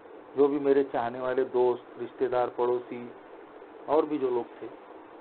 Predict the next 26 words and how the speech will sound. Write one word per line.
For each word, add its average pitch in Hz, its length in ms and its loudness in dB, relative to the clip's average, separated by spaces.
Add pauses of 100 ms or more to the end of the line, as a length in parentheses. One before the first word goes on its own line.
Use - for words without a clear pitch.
(920)
और 165 120 4
घर 151 220 4
तो 208 140 8
शमशान 190 440 2
बन 170 180 0
चुका 139 260 -2
था, 139 120 0
घर 143 220 0
में 165 120 0
तो 170 100 -2
मैं 170 340 0 (460)
टिकना 208 260 2
ही 214 100 8
नहीं 190 180 -2
चाहता 107 300 -6
था, - 140 -14 (1120)
जिम्मेदारियों 160 600 2
से 156 140 -4
भागना। 127 360 -6 (1900)
लेकिन 208 260 -4
अल्कोहलिक्स 196 580 8
एनोनिमस 233 500 2
की 247 60 -4
meeting 226 380 -2
के 240 140 4
लोग 226 260 10